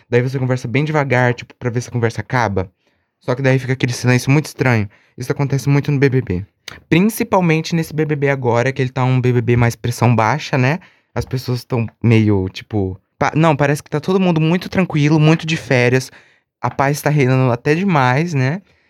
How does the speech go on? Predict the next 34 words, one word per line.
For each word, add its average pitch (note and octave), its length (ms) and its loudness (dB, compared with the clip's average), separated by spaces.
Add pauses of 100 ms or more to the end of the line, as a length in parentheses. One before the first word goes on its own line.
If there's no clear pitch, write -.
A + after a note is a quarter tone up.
(220)
E, C#3 260 -2
tipo, B2 640 -4 (160)
tá C3 100 0
muito C3+ 280 2
engraçado, B2 680 0
porque B2 640 -2 (340)
normalmente C#3+ 520 2
no C#3+ 60 0
B C3 80 0
B C3 100 2
B B2+ 140 0
tá C#3 120 -2
todo C3+ 160 0
mundo C#3 240 0
muito C#3 260 2
frenético, C3 640 0
né? C3 120 -2 (360)
E A#3+ 80 0
até - 200 -2
no C#4 100 0
começo F#3+ 520 0
eles F#3+ 160 -4
tavam D3+ 320 -2
bem D3 140 0
frenéticos, C#3+ 640 -2
mas C#3 240 0
agora, B2+ 380 0
tipo, - 280 -16
tá B2+ 140 -8
todo C3+ 200 -4
mundo C#3 200 0
com - 80 -4
muito C#3+ 180 0
sono B2+ 540 2